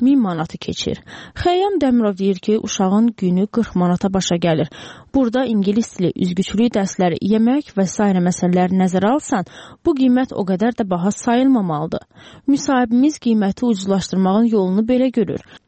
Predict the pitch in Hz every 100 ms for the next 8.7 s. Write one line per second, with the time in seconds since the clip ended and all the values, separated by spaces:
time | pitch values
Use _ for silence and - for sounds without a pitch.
0 | _ - 269 277 233 226 233 220 226 -
1 | 247 240 302 302 262 247 - 196 175 180
2 | 180 - 185 - 208 196 202 190 185 -
3 | 185 208 254 277 - - - 226 294 294
4 | 254 196 175 180 190 185 170 170 165 190
5 | 208 - 330 330 - - - 311 320 392
6 | - 214 180 170 - 277 226 - 180 -
7 | - 214 196 - 170 170 - 196 185 196
8 | 180 254 254 190 151 139 160